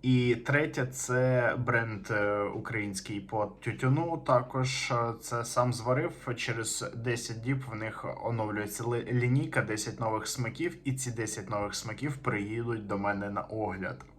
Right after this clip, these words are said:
Бля! Жир. От, бляха. Півтори години.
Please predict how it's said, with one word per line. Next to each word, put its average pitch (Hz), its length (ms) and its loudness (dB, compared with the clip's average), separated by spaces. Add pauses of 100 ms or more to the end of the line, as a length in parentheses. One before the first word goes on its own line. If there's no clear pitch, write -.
Бля! 69 320 -4 (1300)
Жир. 113 480 4 (380)
От, 135 220 4 (640)
бляха. 131 600 6 (1600)
Півтори 147 440 6
години. 120 480 2